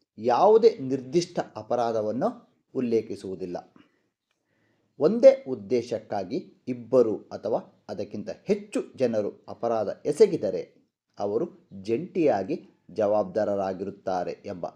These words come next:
ಸಾಕ್ಷ್ಯದ ನಿಯಮವನ್ನು ಇದು ಸ್ಥಾಪಿಸುತ್ತದೆ. ಬಿ ಎನ್ ಎಸ್ನ ಕಲಂ ಮೂರರ ಉಪಕಲಂ ಐದರ ಸ್ವರೂಪ ಏನು ಅಂತ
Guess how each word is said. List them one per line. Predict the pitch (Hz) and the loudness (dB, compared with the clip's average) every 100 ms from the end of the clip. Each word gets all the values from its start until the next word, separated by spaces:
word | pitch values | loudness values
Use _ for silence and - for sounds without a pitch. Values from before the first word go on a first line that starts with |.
| _ | _
ಸಾಕ್ಷ್ಯದ | - - 156 185 - - 147 104 - _ | -14 -6 -6 -6 -6 -2 0 -2 -8 _
ನಿಯಮವನ್ನು | 104 110 107 98 92 - | -10 -6 -4 -4 -6 -10
ಇದು | 95 113 - - _ | -6 -4 -4 -6 _
ಸ್ಥಾಪಿಸುತ್ತದೆ. | - - 113 - 101 - 90 - 80 85 80 62 _ _ _ _ _ _ _ | -18 -2 0 0 -8 -10 -12 -10 -8 -6 -8 -10 _ _ _ _ _ _ _
ಬಿ | 127 | -2
ಎನ್ | 214 240 | 4 4
ಎಸ್ನ | 190 - - - _ | 4 -2 -10 -14 _
ಕಲಂ | 127 123 - - | 2 2 0 -8
ಮೂರರ | 117 120 107 | -4 0 0
ಉಪಕಲಂ | 90 107 - 113 107 98 - 127 | -2 -6 -4 -2 -2 -4 -6 -2
ಐದರ | 190 170 113 | 0 2 0
ಸ್ವರೂಪ | - - 113 135 135 | -4 -4 -2 -2 0
ಏನು | 117 101 | -2 -2
ಅಂತ | 95 92 | -4 -4